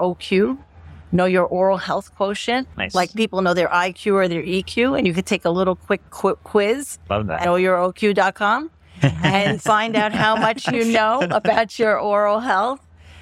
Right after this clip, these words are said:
Speaker 1: And it's interesting to see, and we find that people spend a lot of time on that site. So there's a thirst for it.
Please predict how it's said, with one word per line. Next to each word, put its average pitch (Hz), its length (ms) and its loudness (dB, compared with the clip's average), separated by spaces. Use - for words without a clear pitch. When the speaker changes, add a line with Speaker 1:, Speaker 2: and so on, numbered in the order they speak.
Speaker 1:
And 208 400 0
it's 214 200 0
interesting 226 540 -2
to 202 120 0
see, 190 440 2
and 175 380 -2
we 190 160 2
find 220 500 0
that 180 400 0
people 262 240 0
spend 254 220 -2
a 220 40 -4
lot 220 200 0
of 208 80 -8
time 226 340 0
on 170 180 0
that 156 220 -2
site. 214 460 -4
So - 220 -2
there's 180 200 2
a 175 80 0
thirst - 640 -2
for 139 280 2
it. 73 160 -6